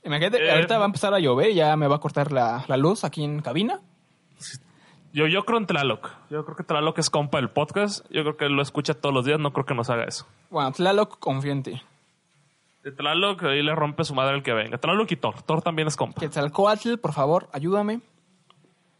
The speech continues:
Speaker 1: <laughs> Ah, yo sí hubiera preferido haber un, este, un sacrificio humano en vez de ir a misa, güey.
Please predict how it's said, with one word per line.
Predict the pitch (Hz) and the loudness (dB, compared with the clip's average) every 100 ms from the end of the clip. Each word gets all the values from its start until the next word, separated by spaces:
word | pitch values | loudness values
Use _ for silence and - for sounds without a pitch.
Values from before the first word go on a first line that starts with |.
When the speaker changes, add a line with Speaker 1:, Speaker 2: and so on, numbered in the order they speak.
| - _ _ _ _ _ | -20 _ _ _ _ _
Speaker 1:
<laughs> | 226 - - 233 - - - _ _ _ _ - _ _ _ _ _ _ _ _ - - - - - - - | -4 -4 -2 -6 -6 -20 -20 _ _ _ _ -20 _ _ _ _ _ _ _ _ -20 -20 -20 -20 -20 -12 0
Ah, | |
yo | 233 | 2
sí | 277 | 4
hubiera | 226 | 2
preferido | 185 156 151 151 175 | 2 0 2 4 4
haber | 151 151 | 4 4
un, | 160 | 2
este, | 123 - - 101 82 110 - _ _ _ | -2 -8 -8 -8 -6 -10 -12 _ _ _
un | 151 165 | 0 0
sacrificio | 208 143 143 151 | 0 -4 -4 -2
humano | 175 131 160 | 0 0 0
en | 139 | -2
vez | 127 | -2
de | 147 | 0
ir | |
a | 98 | -2
misa, | 101 117 - - | -6 -10 -12 -12
güey. | - | -16